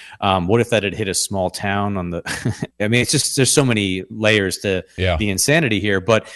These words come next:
Speaker 1: you feel like they're, like, getting everyone whipped in a frenzy for something. Maybe they were distracting from something. Um, I don't know. I, I'm sure this isn't the last that we're gonna hear about these U F Os.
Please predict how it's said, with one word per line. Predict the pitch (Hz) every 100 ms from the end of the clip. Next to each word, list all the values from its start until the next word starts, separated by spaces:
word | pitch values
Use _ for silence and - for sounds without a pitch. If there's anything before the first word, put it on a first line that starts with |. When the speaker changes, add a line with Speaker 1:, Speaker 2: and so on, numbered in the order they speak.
| -
Speaker 1:
you | 110
feel | - 156 143
like | 131 117
they're, | 123 117 113
like, | 107 107 104 -
getting | 113 127 135 131
everyone | 123 127 117 117
whipped | 110 113
in | 117
a | 104
frenzy | - 117 113 113 110 110 _
for | - 104
something. | - 131 131 107 98
Maybe | 107 123
they | 123
were | 117
distracting | 101 95 - 110 139 - 98
from | - 95
something. | - 95 95 107 127 _ _ - -
Um, | 104 98 95 90 90 90 _ _ _ _ _ -
I | 107
don't | 110 104 95
know. | 110 104 101 - - - -
I, | 101
I'm | 98 98
sure | 120 113
this | 95
isn't | 107 98 98
the |
last | 95 98 101 110
that |
we're | 95
gonna | 92 87
hear | 95 92
about | 92 87
these | 95 87 92
U | 98
F | 85 -
Os. | 117 87 90 -